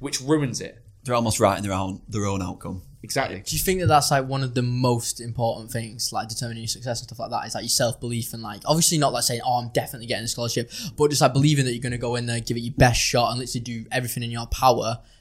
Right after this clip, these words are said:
Speaker 3: to, you know, to m-, try and make it
Speaker 1: Yeah.
Speaker 3: work as best as
Speaker 1: Yeah,
Speaker 3: possible.
Speaker 1: hundred percent. Like, we've touched on a few key things in life about, like, value of money and stuff. That's another thing.
Speaker 3: Mm-hmm.
Speaker 1: And also,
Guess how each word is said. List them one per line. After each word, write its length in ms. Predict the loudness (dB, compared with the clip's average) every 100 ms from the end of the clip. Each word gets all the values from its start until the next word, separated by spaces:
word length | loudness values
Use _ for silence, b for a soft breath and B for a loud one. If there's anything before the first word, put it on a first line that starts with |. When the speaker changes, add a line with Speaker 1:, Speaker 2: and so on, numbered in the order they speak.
| -6
Speaker 3:
to, 100 | -4
you 60 |
know, 40 | -2
to 120 | -2
m-, 160 | -4 -2
try 300 | 0 2 0
and 140 | 0
make 180 | -4 -2
it 40 |
Speaker 1:
Yeah. 120 | 0 0
Speaker 3:
work 160 | -2
as 80 | -4
best 200 | -6 0
as 40 |
Speaker 1:
Yeah, 80 | 0
Speaker 3:
possible. 220 | 0 0
Speaker 1:
hundred 140 | 0 2
percent. 400 | 2 2 -4 -4
Like, 160 | -4 -4
we've 100 | -4
touched 260 | -4 -4
on 40 | -8
a 60 |
few 180 | -6 -6
key 300 | -4 -6 -6
things 260 | -8 -8 -8
in 140 | -8
life 200 | -8 -8
about, 220 | -8 -8
like, 180 | -10 -8
value 200 | -6 -4
of 80 | -4
money 140 | -6
and 60 | -8
stuff. 140 | -10
That's 220 | -12 -12 -10
another 260 | -8 -10
thing. 220 | -10 -14
Speaker 3:
Mm-hmm. 240 | -12 -12 -14 -8 -4
Speaker 1:
And 220 | -2 0
also, 560 | 0 0 -4 -4 -10